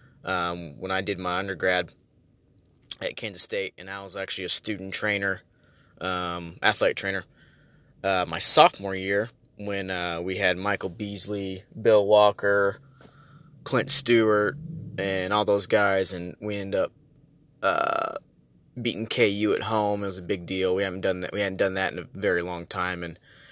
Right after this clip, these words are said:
anyway, got to be around Frank Martin, and, uh,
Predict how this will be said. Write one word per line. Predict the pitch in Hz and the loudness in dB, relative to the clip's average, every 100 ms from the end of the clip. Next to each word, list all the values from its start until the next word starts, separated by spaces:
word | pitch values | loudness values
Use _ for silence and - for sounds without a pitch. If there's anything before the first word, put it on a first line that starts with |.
| - | 0
anyway, | 113 113 92 - - | 2 2 0 -10 2
got | 127 | 4
to | - | 4
be | 101 113 | -2 -2
around | 107 110 104 | 0 0 -2
Frank | - 107 - | 2 2 2
Martin, | 104 95 85 98 - | -4 -4 -6 -10 -6
and, | 104 101 95 | -2 -2 -2
uh, | 95 92 92 | 0 0 0